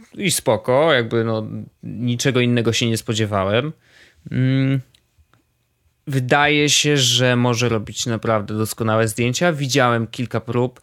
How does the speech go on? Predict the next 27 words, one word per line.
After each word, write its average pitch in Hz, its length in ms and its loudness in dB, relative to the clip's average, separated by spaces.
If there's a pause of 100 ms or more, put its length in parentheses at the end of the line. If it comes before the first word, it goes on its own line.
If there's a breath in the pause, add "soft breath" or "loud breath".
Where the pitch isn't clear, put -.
(380 loud breath)
e, 117 220 0
widziałem 120 340 0
porównanie, 113 840 0 (140)
zresztą 113 320 -2
sami 123 300 0
je 117 100 2
zrobiliśmy, 120 600 0
bo 107 120 -4
było 110 200 0
fajne 110 300 -2
stoisko, 107 440 -6
gdzie 107 160 -4
można 110 260 -4
było 107 200 -2 (240)
porównać 127 640 -4 (300)
twój 135 420 0
aparat 117 440 2
w - 120 -20
twoim 135 360 0
własnym 120 320 -2
telefonie 165 540 -2 (420 loud breath)
z 139 460 0
aparatem 120 720 -2
w 107 540 -2
S 107 260 0
sześć - 320 -4
Edge'u, 147 440 0